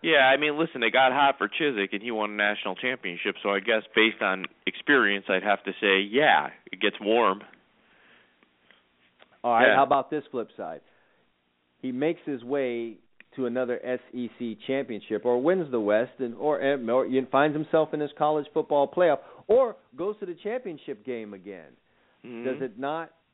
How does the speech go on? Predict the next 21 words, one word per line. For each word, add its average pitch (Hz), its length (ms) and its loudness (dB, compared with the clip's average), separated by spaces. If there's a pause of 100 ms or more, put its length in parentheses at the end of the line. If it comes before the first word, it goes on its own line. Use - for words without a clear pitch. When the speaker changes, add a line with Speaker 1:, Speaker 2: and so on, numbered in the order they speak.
(200)
Speaker 2:
doesn't 143 280 -4
it, 127 540 -10
doesn't 165 400 -4
the, 127 600 0
uh, - 40 -18 (220)
noise 143 580 2
about 139 320 2
him 135 220 -6
going 131 220 -2
to 127 60 -6
the 123 140 -4
N 127 140 -2
F 123 160 -6
L, 135 140 2
doesn't 175 220 -2
the 139 200 -4
interest 147 440 -6
from 135 160 -2
the 120 140 -6
N 131 140 -4
F 127 140 -2